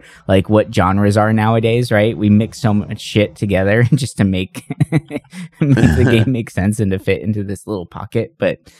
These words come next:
Speaker 1: whatever. Uh, uh, but one of the big aspects of Owlboy that I really liked, uh, that really showcases Wind, I think, is, uh, d-, in the game, uh, you are actually attacked by sky pirates as well.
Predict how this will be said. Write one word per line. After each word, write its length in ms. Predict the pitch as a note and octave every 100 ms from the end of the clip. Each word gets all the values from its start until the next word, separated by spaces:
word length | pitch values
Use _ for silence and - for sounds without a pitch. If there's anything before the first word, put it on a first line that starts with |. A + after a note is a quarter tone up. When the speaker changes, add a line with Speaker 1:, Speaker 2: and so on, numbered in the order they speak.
| - -
Speaker 1:
whatever. 360 | G2 E2 B1+ D#2+ - _
Uh, 220 | - A2+ A2+
uh, 140 | A#2
but 280 | C3 D3 G2
one 260 | D#3 D#3 F#3
of 80 | A3
the 100 | E3+
big 220 | A#2+ A2+
aspects 460 | G#2+ A2 - A2 -
of 60 |
Owlboy 440 | F#2 G2 F2+ F#2+ F#2
that 140 | F#2+
I 40 | F#2
really 380 | F#2+ F#2+ F#2
liked, 560 | F2+ F#2+ F#2 F2 - - -
uh, 320 | G2 F2+ D#2+
that 240 | D#2+ D2
really 300 | A2+ A2+ A2+
showcases 580 | G#2 F#2 - F2+ F2+ F2
Wind, 240 | F#2+ F#2+ -
I 120 | F#2
think, 280 | - F2 -
is, 240 | - G2 G2+ - - _
uh, 280 | - F2+ D2+ G#2+ - _ B2 A#2
d-, 100 | - -
in 160 | D3+
the 80 | E3
game, 560 | B2+ A#2 A2 G#2+ G2+ -
uh, 220 | F#2+ F#2
you 300 | F#2 F#2 G2
are 100 | G2+
actually 320 | A2 A2+ B2+ G2
attacked 420 | F2+ F#2 - -
by 300 | E2+ E2 E2
sky 260 | - B2
pirates 420 | G#2+ E2 D#2 G#2 -
as 140 | B2
well. 280 | F2+ C2